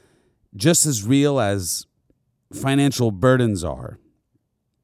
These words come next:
and I encourage you to donate if you can, just as real as financial burdens are, just as real as the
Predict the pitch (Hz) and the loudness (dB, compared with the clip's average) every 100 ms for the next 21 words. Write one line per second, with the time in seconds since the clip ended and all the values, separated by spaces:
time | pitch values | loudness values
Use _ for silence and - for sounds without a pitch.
0 | _ _ _ _ 76 80 80 98 92 76 | _ _ _ _ -18 -14 -8 -4 -4 -4
1 | 80 80 76 _ _ _ _ _ _ - | -10 -10 -12 _ _ _ _ _ _ -8
2 | 95 104 87 85 80 - 78 71 80 85 | -4 -2 -2 -6 -10 -12 -12 -10 -12 -16
3 | _ _ _ _ _ _ _ _ _ _ | _ _ _ _ _ _ _ _ _ _
4 | _ _ _ _ _ _ _ _ _ _ | _ _ _ _ _ _ _ _ _ _
5 | _ 107 107 104 98 110 104 123 117 110 | _ -6 -4 -2 0 0 -2 -2 -2 -2
6 | 107 90 117 120 107 107 95 120 117 92 | -4 0 0 2 2 0 -2 -4 -6 -4
7 | 120 127 113 98 104 104 | -2 0 0 -2 -4 -4